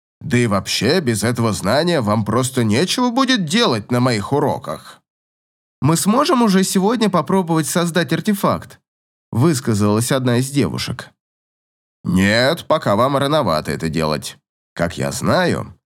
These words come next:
еще не все из вас научились пользоваться магическим зрением,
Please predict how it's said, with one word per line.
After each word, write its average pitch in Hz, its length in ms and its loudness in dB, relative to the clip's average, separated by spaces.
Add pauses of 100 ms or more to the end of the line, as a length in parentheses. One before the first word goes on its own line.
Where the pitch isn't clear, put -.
(320)
еще 80 360 -2
не 139 160 4
все 120 340 0
из 170 100 -2
вас 160 280 0
научились 131 520 0
пользоваться 98 540 -2
магическим 123 600 0
зрением, 62 580 -4